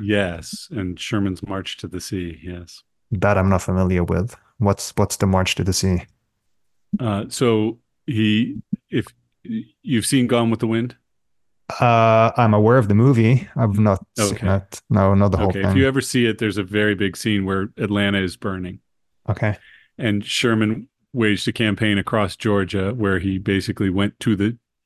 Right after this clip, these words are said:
Speaker 1: to the Atlantic Ocean, uh, burning much of the, the, uh, cities and infrastructure as he went. And that's referred to as Sherman's March to the Sea.
Speaker 2: Wow. Okay. Frankly,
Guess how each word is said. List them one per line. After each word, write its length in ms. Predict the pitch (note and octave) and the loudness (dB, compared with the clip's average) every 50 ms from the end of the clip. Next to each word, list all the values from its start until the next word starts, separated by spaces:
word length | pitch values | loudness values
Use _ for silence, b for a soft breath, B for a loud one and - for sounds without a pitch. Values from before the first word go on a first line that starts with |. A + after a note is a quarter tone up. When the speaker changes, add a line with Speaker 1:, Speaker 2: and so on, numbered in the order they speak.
| _ - | _ -10
Speaker 1:
to 100 | - A2+ | -8 -4
the 140 | F#2 G2+ F#2+ | -2 -2 -2
Atlantic 380 | F#2+ F#2+ G2 G2 F#2+ F#2 F2+ G2+ | -2 -2 -2 -2 -2 -2 -2 0
Ocean, 460 | G2+ G2 F2+ - - G2+ F#2 G2 - b b b b b b b b b b - | 0 0 -2 -4 -6 -8 -8 -8 -10 b b b b b b b b b b -4
uh, 300 | G#2+ G2 F#2+ F#2+ G2+ - | -2 -2 0 0 -2 -4
burning 680 | - C#3 F#2+ F2 A#2+ A2 G#2 G#2 G#2 G2+ G2+ G2 G2 F#2 | -6 -8 -6 -2 0 2 2 2 2 2 0 0 0 0
much 240 | F#2+ F#2+ F#2 - - | 0 0 -2 -2 -2
of 240 | G#2 F#2 E2 - - | -4 -4 -4 -6 -6
the, 240 | - F#2 F#2 E2+ - - - B B B B B B B B B B _ _ _ _ _ _ _ _ _ _ - | -4 -4 -4 -4 -8 -12 -20 B B B B B B B B B B _ _ _ _ _ _ _ _ _ _ -4
the, 300 | G2+ F#2 F2+ F2+ G2 - _ _ _ - - | -2 -2 -2 -2 -6 -8 _ _ _ -12 -8
uh, 160 | G#2+ F2+ F2 F#2+ F2+ | -6 -6 -6 -8 -10
cities 320 | - - - G#2+ G2 F#2 F2 | -10 -4 -2 -2 -2 -2 -2
and 80 | F#2+ | -2
infrastructure 600 | F#2 F2 F2 G2+ - - - G2 F2+ - - G2 F#2+ | -2 -2 -4 -6 -6 -4 -2 -4 -4 -4 -4 -6 -6
as 120 | F2 - | -6 -6
he 100 | - F#2 | -8 -8
went. 380 | E2+ - F2+ E2+ F2 - - - - - | -8 -8 -10 -10 -12 -14 -16 -20 -16 -10
And 120 | E3+ A2+ G2 | -6 -2 -2
that's 220 | F#2+ F#2+ - - | -2 -2 -4 -6
referred 300 | - F#2 - G#2+ G2 F2+ - | -8 -6 -2 -2 -4 -2 -2
to 120 | G2+ F#2+ | -4 -4
as 100 | F#2 F2 | -2 -4
Sherman's 420 | - - - G#2+ F#2+ F#2 F2+ - - | -6 -4 -4 -4 -4 -4 -6 -6 -6
March 360 | G2+ F#2 F#2 - - - - | -6 -6 -6 -6 -8 -10 -8
to 100 | - G2+ | -10 -10
the 140 | - F#2 E2 | -8 -8 -10
Sea. 240 | - - G#2 F2+ F#2 - _ _ _ _ _ _ _ _ _ _ _ _ _ _ _ _ - | -10 -10 -12 -12 -14 -16 _ _ _ _ _ _ _ _ _ _ _ _ _ _ _ _ 0
Speaker 2:
Wow. 440 | G2+ F#2+ G#2 A2 A2+ G#2 - - _ - | 2 2 4 4 2 0 -2 -8 _ -4
Okay. 320 | G2+ G2+ F#2+ - G#2+ G#2 - - _ _ _ _ _ _ _ _ _ _ _ _ _ _ _ _ _ _ _ _ _ _ - | -2 -2 0 0 -2 -2 -4 -8 _ _ _ _ _ _ _ _ _ _ _ _ _ _ _ _ _ _ _ _ _ _ 0
Frankly, 500 | A#2+ B2 A#2 A2+ - - G2+ G2+ G#2+ | 0 2 2 0 0 0 0 0 -2